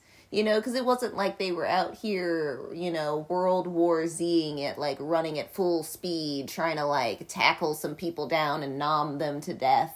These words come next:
And you're like, you know, it was just, like,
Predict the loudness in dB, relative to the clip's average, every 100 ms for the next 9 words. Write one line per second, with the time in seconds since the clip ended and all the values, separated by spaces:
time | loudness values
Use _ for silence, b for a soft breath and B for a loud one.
0 | -10 -6 -4 -4 -8 -16 b b b b
1 | b b _ -18 -4 0 2 2 2 4
2 | 2 0 -2 2 4 2 -4